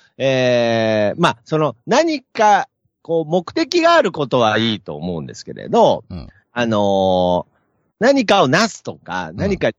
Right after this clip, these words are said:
Speaker 1: 利益を得るっていうことが、<clears throat> ビジネスだと思うので、
Speaker 2: うん。
Speaker 1: はい。そういう関係ではなく、ただの友達でいいじゃんっ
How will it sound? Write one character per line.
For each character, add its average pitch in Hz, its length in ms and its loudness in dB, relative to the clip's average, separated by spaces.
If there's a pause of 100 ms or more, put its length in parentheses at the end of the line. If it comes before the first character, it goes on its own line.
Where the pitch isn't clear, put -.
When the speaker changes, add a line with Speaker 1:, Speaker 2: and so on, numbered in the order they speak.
(140)
Speaker 1:
利 233 120 -2
益 180 160 -2
を 165 80 4
得 196 120 2
る 185 100 0
っ 170 40 -2
て - 240 -4
い - 20 2
う 196 60 0
こ 240 140 2
と 254 140 4
が、 269 220 2 (160)
<clears throat> 117 160 -10
ビ 165 120 2
ジ 127 140 -4
ネ 92 140 -2
ス 80 400 -12
だ 98 160 0
と 92 160 -6
思 92 280 -2
う - 20 -8
の 62 160 -12
で、 101 440 0
Speaker 2:
う - 60 -8
ん。 - 20 -4
Speaker 1:
は 98 200 2
い。 - 60 -12 (400)
そ 277 240 2
う 285 60 0
い 277 380 2
う 151 100 -6 (600)
関 233 320 -2
係 226 280 2
で 247 160 4
は 190 140 2
な 202 160 0
く、 185 200 -8
た 269 180 2
だ 277 160 2
の 285 120 2
友 170 360 -2
達 160 520 -4 (400)
で 196 140 4
い 247 220 2
い 208 80 -4
じ 202 120 0
ゃ 226 120 0
ん 240 60 -6
っ 214 40 -12